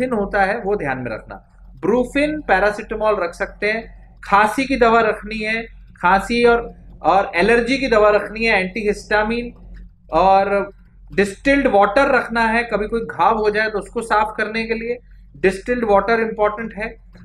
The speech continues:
Eye wash, आई वॉश होना चाहिए, एक आई वॉश करने के लिए कोई आई बाथ भी आते हैं अलग से, मान लो आँख में धूल जुट जाए, एकदम कुछ घुस जाए तो उसको वॉश करने पड़े,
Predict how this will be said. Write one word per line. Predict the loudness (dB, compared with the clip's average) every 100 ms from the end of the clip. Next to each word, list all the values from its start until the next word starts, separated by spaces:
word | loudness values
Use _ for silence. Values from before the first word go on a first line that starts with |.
| -20 -20 -14 0
Eye | 2 4 2
wash, | 4 4 2 -6 -18 -20 -20 -20 -20 -6
आई | -2 0
वॉश | 0 2 0 -2 -4
होना | -2
चाहिए, | -2 -4 0
एक | 2 2 0
आई | 0 0
वॉश | 2 0 0
करने | -2 -4 -4
के | -2
लिए | 0 2
कोई | 2 0 -2 -12 -20 -2
आई | 2 2
बाथ | 2 2 2 0
भी | 0 2
आते | 2 0
हैं | -2
अलग | -2 -2
से, | -4 -4
मान | -2 -2
लो | 2
आँख | 2 0 -4
में | -8
धूल | -6 -6
जुट | -6 -2
जाए, | -2
एकदम | -2 -4 -8
कुछ | -8 -8
घुस | -8
जाए | -2 -2
तो | 0
उसको | -4 -6 -4
वॉश | -2 -2 -2
करने | -6 -4 -4
पड़े, | -2 -4